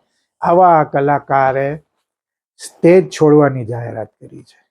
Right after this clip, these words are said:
બીડી તો એમને બહુ વર્ષો પહેલા છોડી દીધી હતી. ચોતેર, સિત્તોતેર,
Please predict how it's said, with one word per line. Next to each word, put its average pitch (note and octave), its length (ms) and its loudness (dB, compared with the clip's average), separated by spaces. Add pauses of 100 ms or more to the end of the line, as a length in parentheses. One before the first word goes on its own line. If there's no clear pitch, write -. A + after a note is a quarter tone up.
(140)
બીડી C#3+ 280 0
તો D#3 140 2
એમને D3+ 260 0
બહુ C#3 340 0
વર્ષો B2 320 -6
પહેલા C3 320 -6
છોડી - 320 -16
દીધી A#2+ 340 -20
હતી. - 140 -20 (800)
ચોતેર, C#3+ 340 0
સિત્તોતેર, C#3+ 640 -2